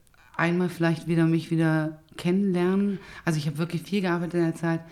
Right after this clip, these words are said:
hab ein Jahr gar nichts gemacht und da hab ich gesagt, „Okay, aber jetzt muss ich ja was machen. Ich kann jetzt nicht Mama bleiben.“ Und dann hab ich gedacht,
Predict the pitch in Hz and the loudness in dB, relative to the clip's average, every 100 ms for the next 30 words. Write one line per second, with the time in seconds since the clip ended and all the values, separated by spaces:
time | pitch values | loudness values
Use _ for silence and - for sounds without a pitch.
0 | - - 156 151 139 131 151 170 - 226 | -20 -8 -2 -2 -2 -2 -2 -2 -4 -4
1 | 175 139 143 - 196 - - - - - | -2 0 -2 -6 -8 -10 -18 -18 -16 -16
2 | - - - 180 247 180 - - 160 - | -18 -14 0 2 4 2 0 -10 -10 -8
3 | 139 - - - 170 170 165 165 - - | -10 -12 -12 0 0 2 0 -2 -6 -20
4 | _ _ _ _ _ - 180 165 143 139 | _ _ _ _ _ -2 2 2 2 -2
5 | 127 120 120 - - - - - - 151 | -4 -4 -8 -12 -20 -20 -20 -12 -2 2
6 | 151 147 147 143 - 151 - | 2 2 -2 -6 -8 -8 -10